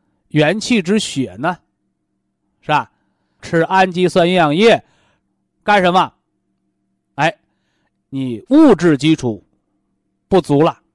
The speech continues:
你瘦的皮包骨头了，久病发低烧、低蛋白血症了，干吃不长肉的，贫血低血压的，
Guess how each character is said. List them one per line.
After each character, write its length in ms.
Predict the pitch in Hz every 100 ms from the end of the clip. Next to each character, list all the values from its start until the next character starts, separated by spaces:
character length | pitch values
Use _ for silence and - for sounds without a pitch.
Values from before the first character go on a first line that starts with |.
| _ _ _ _ _ -
你 120 | 131
瘦 260 | - 226 180
的 120 | 147
皮 180 | 165 185
包 220 | 180 185
骨 240 | 139 175
头 140 | 196 190
了， 240 | 175 127 _ _ _ _ _ _ _
久 300 | - 151 143
病 260 | 147 247 196
发 240 | - 190
低 300 | 185 208 196
烧、 420 | 185 202 190 180 - _ _
低 160 | 202 196
蛋 260 | 214 202
白 220 | 151 156 185
血 240 | - 123
症 220 | 160 226
了， 220 | 170 120 _ _ _ _ _ _ -
干 260 | 208 208
吃 240 | 208 - 202
不 160 | 202
长 240 | 175 139 139
肉 300 | 240 226 165
的， 200 | 147 113 _ _ _ _ _ _
贫 240 | - 170 214
血 200 | 160 143
低 180 | 202
血 100 | 175
压 240 | 151 208 147
的， 160 | 110